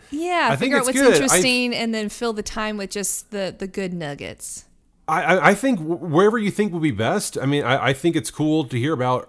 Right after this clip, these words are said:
Speaker 2: Herman Melville, maybe the, you know, the writer,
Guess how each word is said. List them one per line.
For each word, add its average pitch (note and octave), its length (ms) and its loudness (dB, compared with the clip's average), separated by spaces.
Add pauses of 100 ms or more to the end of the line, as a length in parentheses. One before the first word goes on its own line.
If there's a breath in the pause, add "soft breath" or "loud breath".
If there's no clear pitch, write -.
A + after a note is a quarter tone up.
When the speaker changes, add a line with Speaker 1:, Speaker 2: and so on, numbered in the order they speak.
Speaker 2:
Herman B2 300 2
Melville, F3+ 600 0 (100)
maybe B2+ 720 0 (400)
the, A2 300 0
you A#2 180 0
know, B2+ 120 2
the A2+ 140 0
writer, D3 600 0